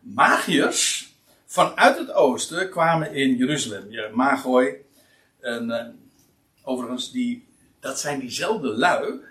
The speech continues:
die ook genoemd worden in het boek Daniel. En je leest van Daniel dat hij ook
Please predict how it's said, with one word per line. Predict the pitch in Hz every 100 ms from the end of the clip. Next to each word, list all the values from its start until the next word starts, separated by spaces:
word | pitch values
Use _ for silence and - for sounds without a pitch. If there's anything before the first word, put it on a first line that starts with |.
| _
die | 147 -
ook | - 302 -
genoemd | - 135 127 110 101
worden | 92 - - 202 226 _ _ _ _ _ -
in | 139 131 131 127 120 - _ _ _
het | -
boek | 127 120
Daniel. | 127 - 117 - - - _ _ _
En | 160 - 131 -
je | - 117
leest | 117 254 294 -
van | - 147 117
Daniel | 143 233 240 107 120 -
dat | 180 175
hij | 147 123 143
ook | - - -